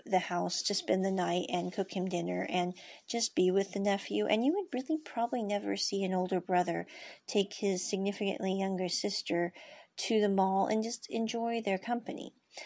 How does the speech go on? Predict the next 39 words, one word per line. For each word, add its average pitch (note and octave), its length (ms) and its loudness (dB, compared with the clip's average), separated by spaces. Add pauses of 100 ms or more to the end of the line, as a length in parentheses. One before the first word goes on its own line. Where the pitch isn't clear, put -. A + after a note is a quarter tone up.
(260)
I A3+ 100 4
mean, A#3+ 200 -2 (140)
I B3+ 100 -4
don't E4 140 0
mean D#4 120 4
it A3+ 60 0
weird. G#3 320 0
That's A#3+ 240 0
one A3+ 280 0
thing C#4+ 200 0
I G3+ 100 0
really G3 300 2
do F3 200 0
like F#3 240 0
about G3 420 0
those F#3+ 220 0
two - 140 -6
individuals F#3+ 720 -2
is, G#3 240 -4 (440)
and, A3+ 140 2
you B3+ 60 2
know, A#3 80 2
maybe A3+ 320 2
it's - 160 -4
something A#3+ 320 -4
that's G3+ 160 -6
just - 320 -4
done F#3 240 -2
in A#3 120 -4
Thailand, A#3 480 -4
and - 220 -4
if G#3 100 -2
so, - 180 -4
I'm G3 120 0
like, - 220 -2
"When A3+ 280 -4
can F3 200 -8
I D#3+ 120 -6
move?" F#3 400 -2